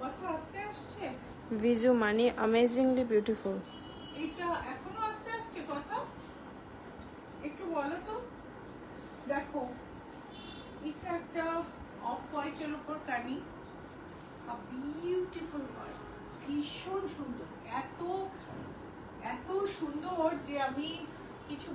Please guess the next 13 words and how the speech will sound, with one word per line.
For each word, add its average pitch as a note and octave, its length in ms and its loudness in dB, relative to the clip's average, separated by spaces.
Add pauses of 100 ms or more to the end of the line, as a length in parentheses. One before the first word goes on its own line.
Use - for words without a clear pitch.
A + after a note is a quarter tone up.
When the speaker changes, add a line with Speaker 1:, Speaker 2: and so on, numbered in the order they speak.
Speaker 1:
বলতে B3 260 -2
পারছি B3+ 280 0
না। B3 140 4
আলোলিকা, D#4 380 4 (100)
তুমি D#4+ 220 0
কি E4+ 80 4 (120)
আছো? - 280 2 (1400)
তো C#4 80 2 (320)
থাকলে D#4+ 380 4 (420)
তুমি C#4+ 160 0 (100)
একটু D#4+ 160 -4 (140)
দেখো - 260 2 (140)
শাড়িগুলো। D#4+ 480 4